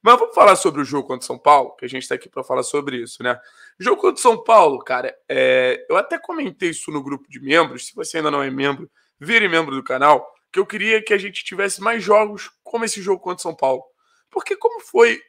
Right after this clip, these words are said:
um roteiro extremamente repetido pelo Atlético ao longo do Campeonato Brasileiro? Era o seguinte: o Atlético acabava fazendo um primeiro tempo médio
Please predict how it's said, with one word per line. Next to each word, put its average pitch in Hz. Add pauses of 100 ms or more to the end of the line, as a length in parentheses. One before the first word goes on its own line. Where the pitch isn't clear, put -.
(100)
um 196
roteiro 190
extremamente 185
repetido 180 (360)
pelo 180
Atlético 160
ao 151
longo 151
do 135
Campeonato 135
Brasileiro? 131 (300)
Era 139
o 151
seguinte: 196 (240)
o 135
Atlético 135 (680)
acabava 135
fazendo 139
um 131
primeiro 135
tempo 131
médio 170